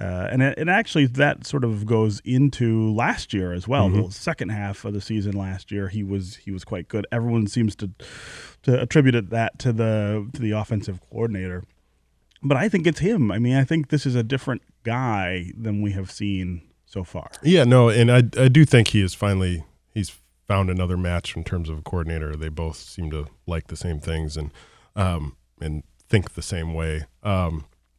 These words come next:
Speaker 2: and, and he has, but, you know, you're right. He's come into his own, and he is still a youngish guy. That's the part we keep missing
Speaker 1: Yeah.
Speaker 2: with him. He's twenty-seven or whatever now. He's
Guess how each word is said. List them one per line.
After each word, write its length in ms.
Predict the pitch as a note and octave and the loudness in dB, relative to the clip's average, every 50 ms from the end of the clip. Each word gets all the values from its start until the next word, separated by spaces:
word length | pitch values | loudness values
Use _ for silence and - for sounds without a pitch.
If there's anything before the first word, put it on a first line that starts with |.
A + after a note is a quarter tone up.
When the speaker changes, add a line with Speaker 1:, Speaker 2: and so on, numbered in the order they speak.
| - - _ _ | -20 -20 _ _
Speaker 2:
and, 220 | - D#3 E3+ E3+ D3+ - | 0 4 4 4 8 8
and 140 | D#3 D#3+ D#3+ | 10 10 12
he 100 | E3 F#3+ | 12 12
has, 240 | G3+ F#3+ G2+ - | 12 10 8 6
but, 180 | - - A2+ G#2+ | 2 0 0 2
you 60 | - | 4
know, 100 | D3 D#3 | 4 4
you're 160 | D3 C#3 D3 | 6 6 6
right. 160 | C#3+ G#2+ F2 E2+ | 6 4 4 2
He's 160 | G#2 G2+ - | 2 0 2
come 180 | - B2 A#2+ A#2+ | 2 2 4 4
into 140 | B2 A#2+ A#2 | 6 6 4
his 120 | A2 G#2+ | 4 4
own, 120 | A2 G#2+ | 2 0
and 160 | E2+ G2+ B2+ A#2 | 0 0 0 0
he 220 | - D3+ D3+ E3+ | 0 -2 -2 -2
is 140 | D#3+ C#3 - | -2 -2 -4
still 320 | - - C#3+ C3+ C3 A2+ | -4 -4 -2 0 0 0
a 40 | G2+ | 0
youngish 840 | F#2+ F2+ F2 F2 F#2 G2+ A2 G#2 F#2 F#2 E2+ - - - - - - _ | 0 -2 -2 -2 -2 -2 -2 -2 -2 -4 -4 -4 -6 -6 -8 -10 -10 _
guy. 420 | - F#2+ G2 F2+ D2+ D2+ D2+ D2 - - - _ _ _ _ _ _ | -2 -2 -2 -2 -2 -4 -6 -8 -10 -14 -20 _ _ _ _ _ _
That's 220 | - F#2 - - | -8 -8 -8 -8
the 80 | - - | -12 -10
part 260 | - - F2 D#2 - | -8 -6 -8 -6 -8
we 80 | F2 D#2+ | -10 -12
keep 240 | - - E2 D#2+ | -12 -14 -14 -10
missing 420 | - E2+ E2 - - E2 D#2 D#2 D2+ - | -10 -8 -8 -6 -6 -6 -6 -6 -6 -6
Speaker 1:
Yeah. 220 | A#2+ F3 A3 G2 F2+ - _ _ _ _ _ | -6 -6 -6 -8 -10 -16 _ _ _ _ _
Speaker 2:
with 140 | - E2+ - | -10 -8 -4
him. 240 | - G#2+ F#2+ E2 E2 | -2 -2 -2 -2 -2
He's 180 | E2 D#2+ - | -4 -6 -8
twenty-seven 720 | - - - F#2 E2+ E2 D#2 D#2 - - F2+ E2 D2+ C#2+ | -10 -10 -8 -6 -6 -6 -6 -8 -8 -8 -8 -8 -6 -8
or 100 | C#2+ C#2 | -8 -8
whatever 380 | C#2+ D2 D2 C#2+ C#2+ C#2+ C#2+ C#2 | -10 -10 -8 -8 -10 -10 -10 -10
now. 240 | C#2 C#2 C#2 C#2 C#2+ | -10 -10 -8 -8 -8
He's 340 | D2 C#2+ D#2 - - - | -8 -10 -12 -14 -18 -20